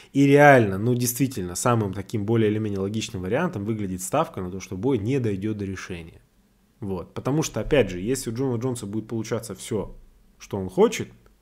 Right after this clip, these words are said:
этот бой закончится досрочно. Если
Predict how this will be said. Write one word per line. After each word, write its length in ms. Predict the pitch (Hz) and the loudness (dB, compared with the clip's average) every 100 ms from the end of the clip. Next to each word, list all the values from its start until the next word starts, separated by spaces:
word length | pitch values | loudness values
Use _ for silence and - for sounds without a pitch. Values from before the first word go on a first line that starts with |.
| _ _ _ _ _ _ _ | _ _ _ _ _ _ _
этот 280 | - 147 123 | -2 0 2
бой 120 | 123 | 2
закончится 540 | 107 101 98 - - | 2 -2 -4 -6 -14
досрочно. 540 | 87 82 - 82 - - - _ _ _ _ _ - _ _ | -12 -12 -12 -16 -18 -20 -20 _ _ _ _ _ -20 _ _
Если 840 | 104 123 185 185 123 117 90 78 | -2 6 6 6 2 2 2 -4